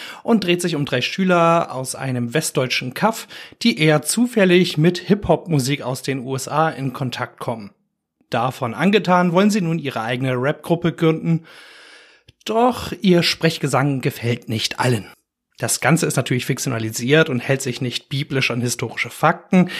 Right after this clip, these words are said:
Das ist aber auch gar nicht schlimm. Denn die Serie fängt das Gefühl der frühen neunziger wunderbar ein, schlägt mal mehr oder weniger gut die Brücke zu aktuellen Themen,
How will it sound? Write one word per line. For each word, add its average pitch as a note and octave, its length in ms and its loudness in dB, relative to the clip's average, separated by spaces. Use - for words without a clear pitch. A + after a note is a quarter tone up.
Das B2 140 -2
ist C#3 160 -2
aber B2 160 0
auch A#2 160 -4
gar G#2+ 120 -6
nicht A2+ 200 0
schlimm. - 380 -4
Denn A2 100 -2
die A2+ 80 -4
Serie F#3+ 500 4
fängt E3+ 240 -2
das - 160 -4
Gefühl E3+ 300 4
der D#3 120 4
frühen B2+ 280 -6
neunziger C#3+ 500 0
wunderbar D3 420 0
ein, D#3+ 440 -2
schlägt F#3+ 680 0
mal D3+ 220 2
mehr A3 480 4
oder F3 240 4
weniger F3+ 340 2
gut E3 260 -6
die D#3+ 80 0
Brücke F3 360 -2
zu C#3 160 -6
aktuellen B2 480 -4
Themen, G3+ 500 2